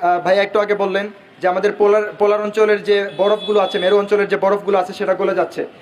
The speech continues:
এর মাধ্যমে আমাদের সমুদ্রের পানির উচ্চতা বাড়ছে। আমরা জানি বাংলাদেশ একটি ব-, বদ্বীপ রাষ্ট্র, আমাদের সমুদ্রপৃষ্ঠ থেকে আমাদের উচ্চতা কিন্তু খুব বেশি নয়, অর্থাৎ আমাদের নদীমাতৃক, আহ, নদীর যে পানিটা সেটা কি সমুদ্রের সাথে কানেক্টেড।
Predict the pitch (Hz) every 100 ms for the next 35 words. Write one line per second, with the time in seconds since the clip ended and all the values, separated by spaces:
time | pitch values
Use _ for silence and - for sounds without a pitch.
0 | - - - 196 190 208 214 208 208 202
1 | 202 208 208 220 214 208 208 202 208 190
2 | 175 - 165 - - - 160 190 190 202
3 | 190 185 196 202 208 208 170 190 190 147
4 | 190 202 202 196 180 202 220 - - -
5 | - - 185 185 202 180 208 202 214 214
6 | 214 208 202 190 190 196 208 202 202 202
7 | 214 208 185 180 160 131 - - - -
8 | 160 202 185 - - 147 190 214 208 214
9 | 214 220 220 240 240 - - - 160 170
10 | 190 208 226 196 226 202 214 208 208 208
11 | 214 208 202 190 202 214 214 185 180 160